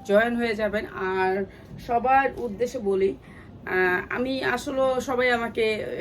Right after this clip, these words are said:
মেসেঞ্জারে অনেকে বলছেন যে, "আপু, কিছু বললেন না।" আসলে আমি এসব সম্বন্ধে কিছুই বলতে চাই না, এসব সম্বন্ধে আমি কিছুই বুঝি না।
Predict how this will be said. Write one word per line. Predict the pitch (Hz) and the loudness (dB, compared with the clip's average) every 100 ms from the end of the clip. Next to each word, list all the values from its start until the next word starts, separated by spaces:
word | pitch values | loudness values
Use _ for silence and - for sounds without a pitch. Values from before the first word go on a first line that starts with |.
| 180 | -2
মেসেঞ্জারে | 202 208 220 214 | -2 -2 0 2
অনেকে | 208 208 233 233 | 2 0 -4 -4
বলছেন | 202 190 185 190 | -2 -2 -2 -2
যে, | 185 190 | 0 0
"আপু, | 185 170 208 | -2 -4 -6
কিছু | 196 202 | -10 -10
বললেন | 196 208 202 196 | -8 -4 -4 -2
না।" | 196 196 - - - - - | -4 -6 -12 -18 -20 -18 -10
আসলে | 226 285 269 262 | -8 -4 0 2
আমি | 233 233 | 2 0
এসব | 240 269 254 | -4 -4 -6
সম্বন্ধে | 269 254 240 | -8 -6 -8
কিছুই | 233 262 240 | -8 -8 -6
বলতে | 208 208 202 | -6 -6 -4
চাই | 196 175 | -2 0
না, | |
এসব | 196 208 214 | -2 -4 -10
সম্বন্ধে | 233 220 220 220 | -10 -8 -8 -6
আমি | 208 | -8
কিছুই | - - 240 | -10 -8 -6
বুঝি | 196 - 185 | 0 2 2
না। | 196 | -2